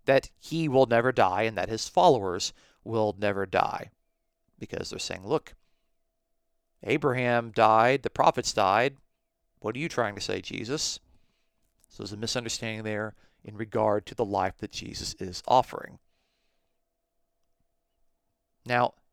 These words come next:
at the end of this misunderstanding, there is an initial question that is offered that I think really needs our focus. The Jews say, "Whom do you make yourself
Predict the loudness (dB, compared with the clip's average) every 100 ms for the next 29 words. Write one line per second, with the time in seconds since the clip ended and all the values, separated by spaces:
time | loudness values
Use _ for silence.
0 | -20 _ _ _ _ -2 -2 -2 -8 -2
1 | 2 2 0 -8 -8 0 2 2 0 -8
2 | -6 -6 -6 -6 -6 -8 -8 -8 -8 -12
3 | _ _ _ -4 -2 -2 -6 -6 -6 -2
4 | -4 -4 0 0 0 -8 -10 -16 _ _
5 | -6 -4 -2 4 4 4 -2 -4 -6 _
6 | _ -4 -4 -2 -6 -6 -12 -20 -8 0
7 | 4 4 4 0 -2 -2 -2 0 -2 -2
8 | -6 -8 -10 -6 -6 -8 _ _ _ _
9 | _ _ _ _ _ -12 -8 -4 -2 0
10 | 0 2 2 2 0 -4 _ _ _ _
11 | -6 2 2 2 0 -4 -6 _ _ -10
12 | -6 0 0 2 2 2 _ -8 -2 4
13 | 8 8 6 -4